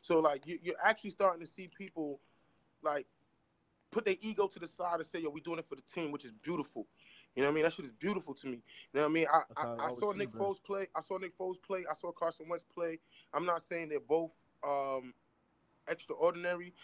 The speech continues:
Speaker 1: but them guys together, they work, and the system works.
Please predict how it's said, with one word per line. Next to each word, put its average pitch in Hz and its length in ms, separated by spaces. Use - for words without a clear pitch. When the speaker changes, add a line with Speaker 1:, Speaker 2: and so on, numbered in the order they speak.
Speaker 1:
but 156 100
them 170 100
guys 160 260
together, 151 380
they 131 140
work, 139 300
and 139 120
the 127 40
system 135 440
works. 147 380